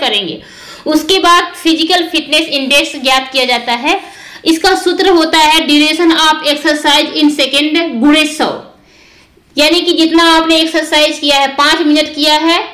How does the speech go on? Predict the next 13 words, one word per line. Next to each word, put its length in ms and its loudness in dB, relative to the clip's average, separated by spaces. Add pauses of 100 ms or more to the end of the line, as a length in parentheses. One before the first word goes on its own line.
(400)
उसको 240 2
second 400 0
में 140 2
convert 320 0
करके 300 0
उसको 260 0
सौ 380 2
से 140 0
गुणा 240 0
करेंगे 480 -2 (300)
upon 480 2 (680)
sum 340 2
of 200 2